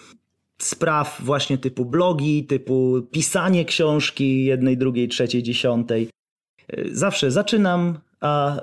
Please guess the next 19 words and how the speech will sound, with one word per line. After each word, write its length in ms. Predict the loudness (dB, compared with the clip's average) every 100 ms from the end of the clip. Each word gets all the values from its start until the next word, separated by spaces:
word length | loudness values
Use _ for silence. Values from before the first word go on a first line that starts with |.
| -2
bardzo 280 | 0 0 0
szybko 320 | -2 0 0
mi 80 | 2
się 100 | 0
to 140 | 2
nudzi. 260 | 2 2 2
Ogólnie 280 | 4 4
jestem 240 | 4 2 0
człowiekiem, 380 | 2 0 0 0
który 180 | 0
bardzo 320 | 0 0 0 0
szybko 320 | -2 -2 -2
się 140 | 2
nudzi 320 | 2 2 0
rzeczami, 420 | 0 0 0 0 0
które 180 | 0
nie 120 | 2 2
dają 320 | 2 2 2
mu 280 | 0 -2